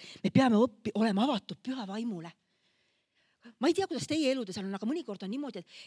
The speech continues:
et mingi, tead, ära-, jah, ärat-, võib isegi äratuskell öelda või häirekell hakkab mu sees midagi nagu, ei anna nagu rahu, siis ma tean seda, et midagi on nüüd tulemas. Kui just Jumal ei ütle, ma hakkan alati keeltega palumas,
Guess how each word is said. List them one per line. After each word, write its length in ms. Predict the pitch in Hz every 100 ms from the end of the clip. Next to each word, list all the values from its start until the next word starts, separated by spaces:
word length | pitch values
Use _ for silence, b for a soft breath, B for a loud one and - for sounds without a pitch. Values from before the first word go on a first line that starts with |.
| 208
et 60 | 220
mingi, 280 | 381 381 208
tead, 160 | 269 262
ära-, 160 | 349 - 196 -
jah, 800 | - 175 - _ - - 349 269
ärat-, 200 | 262 -
võib 160 | 269 269
isegi 240 | 254 226
äratuskell 600 | 254 - 190 - 262 220
öelda 120 | 180 190
või 80 | 196
häirekell 500 | 277 226 180 185 175 B B 226
hakkab 260 | 285 427
mu 80 | 202
sees 300 | - 320 254
midagi 340 | 233 277 - 185 _ 214
nagu, 260 | 208 208 - B B B B B B -
ei 120 | 349
anna 200 | 440 359 254
nagu 160 | 214
rahu, 320 | 311 330 254 170 - _ -
siis 160 | -
ma 80 | 220
tean 240 | 277 233
seda, 300 | 185 202 214 156 _ _ _
et 160 | 190 - 240
midagi 340 | 269 214 208
on 100 | 220
nüüd 140 | 254 294
tulemas. 400 | 247 165 170 - b b b b
Kui 140 | - 226
just 200 | 320 -
Jumal 300 | 381 427 294
ei 80 | 254
ütle, 180 | 392 330
ma 100 | 208
hakkan 160 | 208 285
alati 220 | 294 196
keeltega 420 | 311 359 - 170 175
palumas, 480 | 214 202 170 -